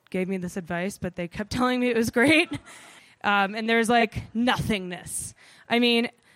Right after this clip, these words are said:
so to give you some perspective, there's more people in California than the entirety of Australia.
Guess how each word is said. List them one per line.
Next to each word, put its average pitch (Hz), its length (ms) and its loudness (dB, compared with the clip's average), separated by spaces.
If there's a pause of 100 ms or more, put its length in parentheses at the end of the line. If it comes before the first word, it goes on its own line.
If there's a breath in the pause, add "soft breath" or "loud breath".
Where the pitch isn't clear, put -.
so 247 240 2
to 254 80 4
give 269 220 2
you 311 100 4
some 269 240 -2
perspective, 214 760 0
there's 202 580 0 (680 soft breath)
more 254 360 4
people 269 380 0
in 220 60 -4
California 220 800 0
than 185 160 -2
the 190 80 -4
entirety 208 560 0
of 180 80 0
Australia. 180 720 -2